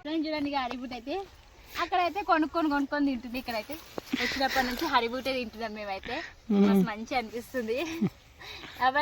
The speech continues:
Speaker 1: నేను అయితే ఇంటికి రానయ్యా, ఇన్నే హరిబూట తినుకుంటూ ఉంటా ఇక.
Speaker 2: ఈయన ఉంటావా?
Speaker 1: మ్మ్.
Speaker 2: మ్మ్.
Speaker 1: మ్మ్.
Speaker 2: నడు. పోదాం, నడు.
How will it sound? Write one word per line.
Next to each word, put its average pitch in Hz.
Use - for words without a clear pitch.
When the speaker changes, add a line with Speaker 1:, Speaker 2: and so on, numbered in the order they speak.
Speaker 1:
నేను 285
అయితే 240
ఇంటికి 262
రానయ్యా, 208
ఇన్నే 254
హరిబూట 240
తినుకుంటూ 240
ఉంటా 202
ఇక. 156
Speaker 2:
ఈయన 214
ఉంటావా? 185
Speaker 1:
మ్మ్. 202
Speaker 2:
మ్మ్. 240
Speaker 1:
మ్మ్. 214
Speaker 2:
నడు. 196
పోదాం, 208
నడు. 220